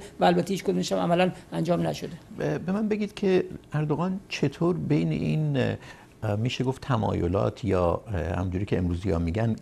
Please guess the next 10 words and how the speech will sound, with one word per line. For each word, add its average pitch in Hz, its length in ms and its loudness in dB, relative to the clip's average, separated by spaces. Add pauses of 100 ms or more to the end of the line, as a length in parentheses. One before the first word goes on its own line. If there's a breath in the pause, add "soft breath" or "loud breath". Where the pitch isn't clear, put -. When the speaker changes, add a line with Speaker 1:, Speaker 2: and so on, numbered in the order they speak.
Speaker 2:
گفتمان‌های 101 800 0
مختلف، 131 760 -2
اه، 107 760 -4
هماهنگی 101 720 -2
یا 135 160 0
سازگاری 101 520 0
ایجاد 98 280 2
کنه؟ 90 180 -2
برای 107 200 0
اینکه 120 340 0